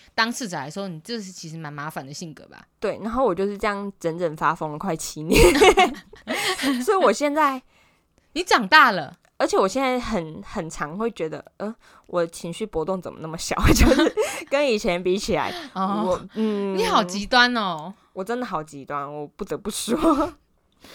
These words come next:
Speaker 1: 嗯，那样也好啦。所以在这七年内，你们也是忍受了彼此嘛，然后你也把你的公主病，还有你这个会发疯的戏码，也都解决在过去了。
Speaker 2: 遗留在过去了。
Speaker 1: 嗯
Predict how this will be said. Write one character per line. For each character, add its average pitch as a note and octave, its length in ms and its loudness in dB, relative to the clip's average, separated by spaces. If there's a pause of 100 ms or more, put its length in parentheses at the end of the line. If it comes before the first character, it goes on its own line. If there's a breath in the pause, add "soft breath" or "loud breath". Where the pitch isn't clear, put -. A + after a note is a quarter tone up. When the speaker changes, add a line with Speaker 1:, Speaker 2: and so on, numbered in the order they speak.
(300 loud breath)
Speaker 1:
嗯， F3 260 -8
那 C4 80 -4
样 A3+ 320 -6 (220 soft breath)
也 A3 180 2
好 A3+ 200 0
啦。 D#3 140 -4
所 C#4 140 -6
以 - 20 -6
在 B3 140 0
这 A#3+ 120 -6
七 A3 200 -8
年 F3+ 240 -8
内， F#3 120 -4
你 D#3+ 120 -10
们 D3+ 120 -14
也 D3+ 80 -12
是 F#3 280 -12
忍 D3+ 180 -10
受 G3+ 140 -4
了 D#3+ 80 -4
彼 D3 180 -12
此 - 200 -16
嘛， - 120 -20
然 E3+ 100 -8
后 G3+ 60 0
你 G3 200 -6
也 D#3 40 -8
把 C#3+ 200 -6
你 D3 180 -12
的 C#3+ 80 -12
公 F3 240 -8
主 E3 120 -12
病， E3 240 -10
还 D#3 120 -8
有 D#3 80 -8
你 C#3 120 -14
这 - 100 -20
个 C3 220 -12 (500 soft breath)
会 G#3+ 120 -6
发 F3 180 0
疯 E3+ 220 -10
的 C#3+ 260 -14
戏 - 280 -10
码， D3+ 120 -16 (180)
也 D3 120 -16
都 D#3+ 220 -8 (160)
解 A3+ 200 0
决 F#3 140 -4
在 A#3+ 100 2
过 A#3 200 -2
去 F#3 220 -8
了。 C#3 140 -14 (280)
Speaker 2:
遗 F#3 180 -10
留 F3+ 220 0
在 G3 120 -4
过 F#3+ 220 -8
去 E3 220 -12
了。 A#2+ 80 -10
Speaker 1:
嗯 E3+ 120 -6